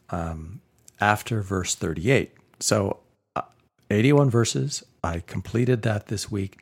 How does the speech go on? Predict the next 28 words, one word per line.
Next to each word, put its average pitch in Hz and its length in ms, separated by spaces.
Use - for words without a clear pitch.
Now 101 480
I've 104 160
started 92 460
with 82 220
verse 82 380
one, 123 500
and 90 140
I've 82 120
got 85 120
to 85 80
get - 180
to - 100
verse - 280
thirty-seven. 107 720
And 98 300
it's - 180
kind 113 280
of 117 100
funny 92 440
returning 98 600
to - 100
the 95 100
beginning 87 580
in 85 140
this 87 160
cycle, 95 720
which - 220
is 87 280